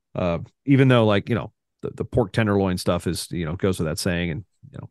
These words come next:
if I was planning my trip wi-, right, I'd go end up at Jethro's on my way down, but that's kind of out of the way. But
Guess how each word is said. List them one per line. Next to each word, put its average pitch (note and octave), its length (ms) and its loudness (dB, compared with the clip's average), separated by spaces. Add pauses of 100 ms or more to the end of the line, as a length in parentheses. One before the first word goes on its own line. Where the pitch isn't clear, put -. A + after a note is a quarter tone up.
if - 720 -14
I C3+ 60 6
was G#2+ 140 2
planning B2 300 2
my G2+ 100 2
trip - 220 0
wi-, G2+ 320 2
right, G2 240 0
I'd F#2+ 120 -2
go F#2 260 0
end F#2+ 120 -2
up F2+ 140 -4
at F2 60 -8
Jethro's F#2 520 -2
on F2+ 80 -2
my E2 80 -4
way D#2+ 160 -4
down, D2 300 -6
but - 100 -10
that's B2 160 -2
kind D#3+ 140 2
of B2 40 2
out G2+ 140 2
of E2 60 -6
the C2 80 -10
way. G1+ 260 -12
But - 140 -12